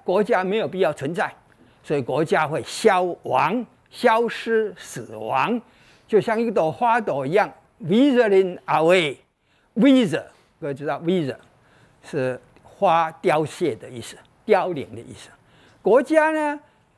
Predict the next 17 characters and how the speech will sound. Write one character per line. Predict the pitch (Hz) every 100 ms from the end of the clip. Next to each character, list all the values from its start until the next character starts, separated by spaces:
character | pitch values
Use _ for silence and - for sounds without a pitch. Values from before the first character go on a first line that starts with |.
| _
有 | - 151
朝 | - 254 226
一 | 202
日 | 190
就 | 147 147
会 | 127 131 120
像 | - 151 127
花 | 214 226
朵 | 226 117 120
一 | 143
样 | 160 139 - _ _ -
凋 | 120 120
谢 | - 139 113
啊， | - - _ _ _
这 | 220
个 | 175 156
是 | - 151 143